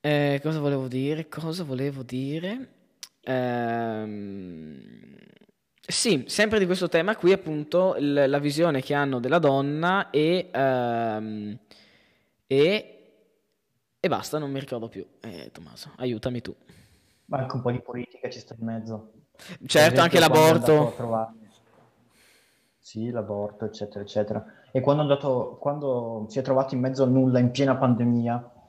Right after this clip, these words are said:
Speaker 2: e
Speaker 1: Sì.
Speaker 2: è stato accolto da questi due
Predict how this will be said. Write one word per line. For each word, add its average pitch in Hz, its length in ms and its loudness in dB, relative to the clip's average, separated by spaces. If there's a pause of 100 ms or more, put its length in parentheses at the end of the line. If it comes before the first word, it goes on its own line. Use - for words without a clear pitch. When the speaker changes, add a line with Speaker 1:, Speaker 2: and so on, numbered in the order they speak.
(280)
Speaker 2:
e 123 200 2
Speaker 1:
Sì. 113 140 2
Speaker 2:
è 110 120 2
stato 107 840 0
accolto 117 500 0
da 110 120 0
questi 110 320 -10
due 110 680 -2